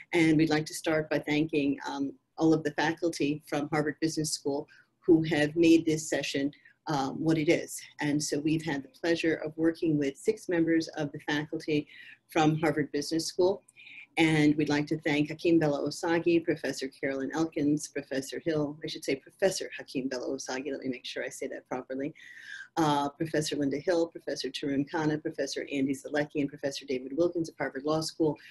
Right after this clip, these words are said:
for their assistance in developing the content that we have been bringing to you.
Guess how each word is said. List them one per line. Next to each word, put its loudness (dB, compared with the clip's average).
for 4
their 6
assistance 2
in 8
developing 2
the -2
content -2
that -12
we -4
have -10
been -4
bringing -8
to -6
you. -8